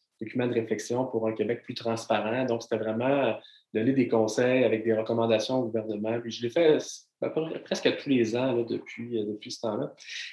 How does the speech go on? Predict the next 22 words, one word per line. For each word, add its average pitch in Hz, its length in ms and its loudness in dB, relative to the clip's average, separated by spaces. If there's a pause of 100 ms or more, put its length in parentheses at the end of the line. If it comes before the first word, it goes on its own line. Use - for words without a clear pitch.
Et 123 80 8
là, 170 80 12
récemment, 160 480 12
ce - 80 0
que - 160 8
je, 127 140 2
il 120 160 0
y 123 60 2
a 120 40 2
des, 120 100 0
il 123 120 0
y 123 40 2
a 117 60 2
des 120 280 -2
goulots 175 360 10
d'étranglement 127 640 2
que 120 140 0
je - 100 -4
remarque 127 360 0
en 117 80 2
matière 131 360 0
d'immigration. 117 840 -4